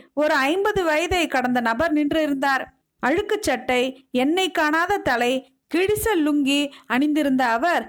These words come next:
சிநேகமாய் சிரித்தவாறே, "ஐயா, பழைய நியூஸ் பேப்பர் எடுக்கிறேங்க, அம்மா வர சொல்லியிருந்தாங்க" என்றார். "ம்" என்ற மணிவாசகம், "என்ன விலைக்கு எடுத்துக்கிற?" "இங்கிலீஷ் பேப்பர்னா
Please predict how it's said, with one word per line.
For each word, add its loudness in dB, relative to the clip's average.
சிநேகமாய் 0
சிரித்தவாறே, 0
"ஐயா, 0
பழைய 0
நியூஸ் 0
பேப்பர் 0
எடுக்கிறேங்க, 0
அம்மா 0
வர 0
சொல்லியிருந்தாங்க" 2
என்றார். 0
"ம்" 2
என்ற 0
மணிவாசகம், 0
"என்ன 0
விலைக்கு 0
எடுத்துக்கிற?" 0
"இங்கிலீஷ் 0
பேப்பர்னா 0